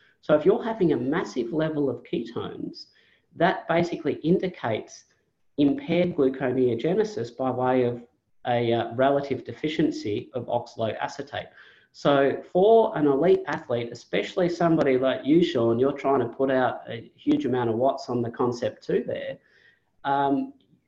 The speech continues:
and if you want to restore your glycogen stores after the exercise, there's a number of reasons. You don't want to be running a huge level of ketones because that means that you're gonna have a relatively impaired gluconeogenic response. Does that make sense?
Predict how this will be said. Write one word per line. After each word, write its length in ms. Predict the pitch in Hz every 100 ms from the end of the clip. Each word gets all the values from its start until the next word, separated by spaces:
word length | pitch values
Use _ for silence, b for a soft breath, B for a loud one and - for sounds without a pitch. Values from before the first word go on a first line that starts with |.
| - -
and 300 | 160 147 135
if 180 | 127 127
you 120 | 147
want 200 | 139 135
to 80 | 135
restore 400 | 127 127 - 139
your 440 | 131 127 123 113 -
glycogen 580 | 120 127 131 - 127
stores 360 | 120 120 120 117
after 320 | 123 139 123
the 100 | 120
exercise, 580 | 120 - - 117 120 120
there's 200 | 107 -
a 60 | 120
number 340 | 139 151 120
of 120 | -
reasons. 520 | 123 156 156 117 - _ b b
You 160 | 143 196
don't 280 | 208 180 135
want 240 | 131 151
to 100 | 147
be 280 | 131 120 - -
running 420 | - 127 147 123 110
a 20 |
huge 460 | - 147 143 135
level 340 | 123 120 117 117
of 200 | 110 110 _ _
ketones 540 | 180 113 110 110 110 -
because 300 | - 117 113
that 240 | 135 -
means 280 | 123 117 117
that 180 | 117 117
you're 100 | 117
gonna 240 | 117 113
have 160 | 117 117
a 60 |
relatively 680 | 110 117 113 113 117 117 117
impaired 360 | 113 113 107 104
gluconeogenic 880 | 110 110 104 107 107 104 107 107 104 _
response. 600 | 110 113 143 - - - _ _ _ _ _ _ -
Does 140 | 135
that 160 | 165 175
make 180 | 160 127
sense? 480 | - 311 320 -